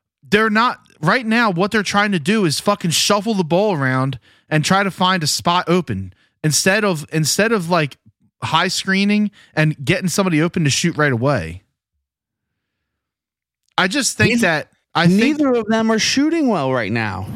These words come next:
Speaker 2: The whole team is abysmal.
Speaker 1: They're not shooting,
Speaker 2: Except
Speaker 1: though.
Speaker 2: for, except for Toby.
Speaker 1: Harden only took eleven shots in that game. You're
Speaker 2: And he
Speaker 1: telling me
Speaker 2: only made, like, two.
Speaker 1: He,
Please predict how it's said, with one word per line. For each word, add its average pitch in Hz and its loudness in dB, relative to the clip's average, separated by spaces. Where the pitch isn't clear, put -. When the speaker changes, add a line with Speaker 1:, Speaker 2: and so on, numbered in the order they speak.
Speaker 2:
The 190 2
whole 277 0
team 294 0
is 202 -2
abysmal. 196 -2
Speaker 1:
They're 208 2
not 214 -2
shooting, 254 0
Speaker 2:
Except 330 0
Speaker 1:
though. - -8
Speaker 2:
for, 165 -2
except 208 -2
for 269 0
Toby. 320 -2
Speaker 1:
Harden 294 0
only 262 0
took 254 -2
eleven 202 0
shots 180 0
in 131 -4
that 95 -4
game. 87 -10
You're 247 2
Speaker 2:
And - 2
he 262 2
Speaker 1:
telling 311 2
me 415 0
Speaker 2:
only 403 0
made, 392 0
like, 359 -4
two. 381 0
Speaker 1:
He, 220 0